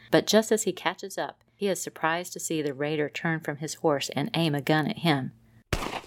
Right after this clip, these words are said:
But Sable is lucky again, because Rachel has a sniper's rifle and shoots the raider's horse, which throws him to the ground.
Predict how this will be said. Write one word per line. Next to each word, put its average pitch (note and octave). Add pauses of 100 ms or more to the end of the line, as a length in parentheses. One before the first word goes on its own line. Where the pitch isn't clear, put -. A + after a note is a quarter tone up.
(360)
But C#3
Sable D#3+
is C#3+
lucky D#3
again, C3+ (220)
because C#3+
Rachel E3+
has D3+
a C#3+
sniper's D#3
rifle C#3+
and C#3
shoots -
the C#3
raider's D#3
horse, C#3+ (140)
which -
throws G3
him D3
to D3
the C#3
ground. C#3+